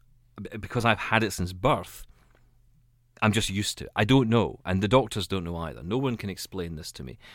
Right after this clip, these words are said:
um, because they don't know. There's not enough research on it. So that's the second condition.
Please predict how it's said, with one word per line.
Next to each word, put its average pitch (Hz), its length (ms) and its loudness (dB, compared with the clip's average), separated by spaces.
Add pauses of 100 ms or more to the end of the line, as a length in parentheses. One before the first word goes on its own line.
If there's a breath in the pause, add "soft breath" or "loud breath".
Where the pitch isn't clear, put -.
(300 loud breath)
um, 78 480 -2
because 104 200 -4
they 117 80 2
don't 131 200 2
know. 135 120 0
There's 87 140 -4
not 98 120 -4
enough 87 180 -6
research 92 420 -8
on - 140 -14
it. - 60 -20 (760 loud breath)
So - 140 -4
that's 196 200 2
the - 60 -2
second 143 440 0
condition. 98 460 -8